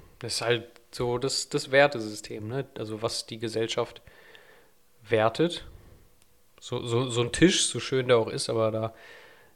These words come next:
sehen, da kannst du halt nicht so viel Geld mitmachen wie mit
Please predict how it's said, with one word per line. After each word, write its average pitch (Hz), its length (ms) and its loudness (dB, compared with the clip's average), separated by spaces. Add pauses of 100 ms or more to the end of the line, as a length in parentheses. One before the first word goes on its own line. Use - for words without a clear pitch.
(220)
sehen, 117 560 -4
da 120 200 4
kannst 135 240 -2
du 139 60 2
halt 123 120 -2
nicht 139 180 -2
so - 80 -4
viel - 180 -4
Geld 120 280 2
mitmachen 127 520 -4 (560)
wie 120 120 -6
mit 120 420 -6